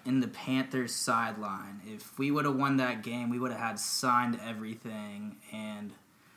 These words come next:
we were on the way to it, and then John Casey kicks it out of bounds.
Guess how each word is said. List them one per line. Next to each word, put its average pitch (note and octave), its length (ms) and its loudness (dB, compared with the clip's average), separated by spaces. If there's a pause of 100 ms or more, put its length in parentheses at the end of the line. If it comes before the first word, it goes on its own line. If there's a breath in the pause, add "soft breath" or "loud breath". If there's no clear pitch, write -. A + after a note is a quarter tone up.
(380 soft breath)
we A2+ 120 -4
were A#2+ 80 0
on C#3+ 200 6
the D3 80 4
way D3 200 6
to E3+ 300 2
it, E3+ 260 4 (100)
and C#3 220 4
then C#3 360 2
John C#3+ 300 6
Casey C#3 460 2
kicks C3+ 280 0
it C3 60 0
out B2+ 180 4
of A2 100 -2
bounds. B2+ 840 2